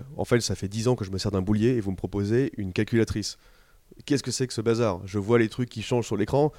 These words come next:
je vois les boules qui passent à droite à gauche. Vous comprenez bien que les boules à droite à gauche, on arrive bien à représenter ce que ça fait, quoi.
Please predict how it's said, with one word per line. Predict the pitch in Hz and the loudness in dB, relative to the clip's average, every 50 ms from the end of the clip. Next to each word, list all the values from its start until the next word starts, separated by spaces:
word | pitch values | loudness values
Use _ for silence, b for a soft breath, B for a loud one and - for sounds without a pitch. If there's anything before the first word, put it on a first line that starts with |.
| B | B
je | B - 107 | B -8 -4
vois | 95 107 101 | -2 -2 -2
les | 107 | 0
boules | 107 123 131 127 | 0 0 -2 -2
qui | - 117 | -4 -4
passent | - 113 104 - | -4 -4 -4 -2
à | 107 | -2
droite | 104 104 - - | -2 0 -2 -2
à | 98 | -2
gauche. | 110 131 147 147 - B B B B B | 0 0 0 0 -2 B B B B B
Vous | - 104 | -14 -10
comprenez | - 107 95 - 101 104 101 | -10 -8 -4 0 0 2 4
bien | 120 143 143 | 6 6 4
que | 131 123 107 92 92 92 | 4 2 -2 -2 -2 -2
les | 92 95 104 | -2 -2 0
boules | 117 127 127 | 2 2 2
à | 117 | 4
droite | - - 82 | 2 0 -2
à | 95 | -2
gauche, | 110 - 143 - - | 0 0 -2 -2 -2
on | 101 | -4
arrive | 90 92 | -4 -4
bien | 95 107 139 117 | -2 0 0 0
à | |
représenter | 104 98 - - 113 - 104 101 - | 0 -2 -4 -8 -6 -6 -6 -6 -6
ce | 123 - | -8 -8
que | - | -6
ça | - 110 | -8 -4
fait, | - 135 127 | -2 -4 -4
quoi. | - - - | -4 -8 -14